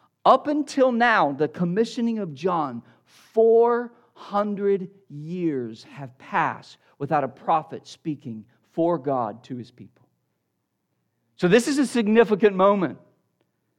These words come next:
Now, most of the time when, when we refer to John,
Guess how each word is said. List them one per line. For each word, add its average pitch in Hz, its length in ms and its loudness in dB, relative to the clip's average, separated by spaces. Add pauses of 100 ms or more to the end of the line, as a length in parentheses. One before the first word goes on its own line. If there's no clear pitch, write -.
(460)
Now, 190 280 4 (880)
most 190 380 0
of - 40 -20
the 208 80 -4
time 147 420 -2
when, 151 160 -2
when 160 320 -2
we 208 140 -4
refer 208 460 -2
to 185 160 -8
John, 131 760 -4